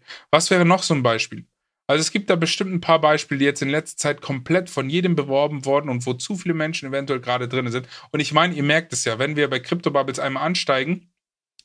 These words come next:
ich gehe mal auf Wochenansicht oder vielleicht Monatsansicht, dieser Nero nervt einfach. Aber ihr seht es ja hier. Sui, wenn der um vierundneunzig Prozent ansteigt, äh, zu Bottom-Preisen, dann wisst ihr, da haben sehr viele Menschen eingekauft. Bittensor,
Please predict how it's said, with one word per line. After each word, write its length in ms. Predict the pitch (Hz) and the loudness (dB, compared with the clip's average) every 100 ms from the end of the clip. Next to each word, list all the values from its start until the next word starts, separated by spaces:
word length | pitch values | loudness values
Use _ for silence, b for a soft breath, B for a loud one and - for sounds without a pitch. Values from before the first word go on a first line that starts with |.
| _ | _
ich 220 | _ _ | _ _
gehe 100 | - | -2
mal 120 | 147 131 | 0 2
auf 100 | 123 | 2
Wochenansicht 680 | 151 135 135 123 147 170 B B B - | 0 0 -2 -2 -2 -4 B B B -4
oder 160 | 139 | -2
vielleicht 240 | 131 135 139 | 0 -2 0
Monatsansicht, 760 | 147 160 143 135 127 139 - _ - | 0 0 0 -4 -4 -4 -6 _ -8
dieser 220 | 123 120 | -4 -2
Nero 280 | 127 127 120 | -2 -2 -2
nervt 400 | 120 117 117 - | 0 -2 -4 -8
einfach. 380 | 120 104 104 139 | -10 -8 -8 -4
Aber 120 | 143 | -2
ihr 60 | |
seht 220 | 131 170 147 | 2 2 2
es 140 | - | -2
ja 80 | 107 | -4
hier. 200 | 120 123 | -6 -10
Sui, 440 | - 196 208 208 B B B | -4 0 0 -2 B B B
wenn 120 | 147 | -2
der 80 | 165 | 0
um 100 | 165 | 0
vierundneunzig 440 | 185 185 180 170 | 2 4 4 0
Prozent 300 | - 160 160 | 0 0 0
ansteigt, 520 | 170 196 - 196 190 175 | -2 -2 0 0 0 -4
äh, 160 | 147 | -6
zu 180 | - 147 | -4 0
Bottom-Preisen, 680 | 165 170 175 175 165 165 160 | 2 2 0 2 2 2 2
dann 140 | 135 | 0
wisst 220 | 160 - | -2 2
ihr, 160 | 160 165 B B _ - | 2 2 B B _ -2
da 120 | 120 | 2
haben 240 | 151 156 | 2 4
sehr 140 | 139 139 | 2 2
viele 160 | 139 | 0
Menschen 280 | 127 127 - | 0 -2 -2
eingekauft. 580 | 127 123 117 120 - - - | -2 -2 -4 -6 -10 -4 4
Bittensor, 680 | 170 175 170 180 208 208 | 4 6 4 6 4 2